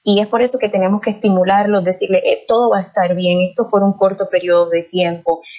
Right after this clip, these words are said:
Eh, tú, eh, me estás ayudando cantidad a que mamá, que papá también puedan hacer otras cosas.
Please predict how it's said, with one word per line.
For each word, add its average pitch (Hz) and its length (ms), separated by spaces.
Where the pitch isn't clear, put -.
Eh, 196 380
tú, 240 160
eh, 247 100
me 233 120
estás 214 240
ayudando 208 480
cantidad 190 580
a 208 60
que 180 140
mamá, 180 460
que 180 80
papá 185 160
también 190 460
puedan 202 260
hacer 196 340
otras 185 300
cosas. 185 460